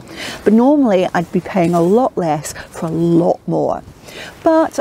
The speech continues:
I'm still expecting to get sixteen to eighteen plants out of this one packet of seeds.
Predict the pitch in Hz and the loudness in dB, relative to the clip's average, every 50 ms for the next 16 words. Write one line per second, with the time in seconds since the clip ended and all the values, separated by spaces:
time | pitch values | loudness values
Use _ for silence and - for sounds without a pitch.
0 | - - 233 240 - - 320 330 311 - - - - 190 - - - - 233 185 | -4 -2 -4 -2 -2 0 0 0 0 -2 -4 -4 -4 -4 -4 -4 -4 -2 0 0
1 | 190 190 - - 214 - 190 - - - - - - - - - 226 226 214 - | 0 -2 -2 -4 -2 -2 -2 -2 -2 -2 -4 -4 -4 -2 -2 0 0 0 0 -2
2 | - - - 208 208 196 - - 220 180 180 185 - - 226 220 196 160 151 - | -4 -2 0 0 0 -2 -2 -2 0 0 0 0 -2 -2 -2 0 0 0 -2 -2
3 | - - - 196 180 - - - - 180 - - - 190 180 185 190 196 196 185 | -4 -4 -4 -4 -4 -6 -6 -4 -4 -4 -4 -2 0 2 2 2 0 0 -2 -4
4 | - - - 185 - - - 190 180 - - - - 180 156 - - - - - | -4 -6 -8 -8 -6 -6 -4 -4 -4 -4 -4 -2 -2 0 0 -2 -4 -8 -10 -12
5 | - - | -14 -14